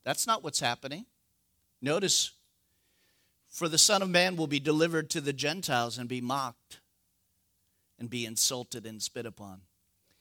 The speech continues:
No Jew thought that Messiah would ever be treated in this fashion. They can't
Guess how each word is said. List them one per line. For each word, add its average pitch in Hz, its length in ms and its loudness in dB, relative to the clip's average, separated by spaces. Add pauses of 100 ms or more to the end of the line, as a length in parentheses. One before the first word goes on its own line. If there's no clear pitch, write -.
(680)
No 220 460 6
Jew 160 720 2 (1080)
thought 175 600 6 (100)
that 156 360 2
Messiah 147 760 6
would 135 260 -4 (120)
ever 151 320 2
be 139 200 -4
treated 135 760 -4
in 123 160 -8
this 117 200 -2
fashion. 101 460 -10 (880)
They 139 440 4
can't 262 440 4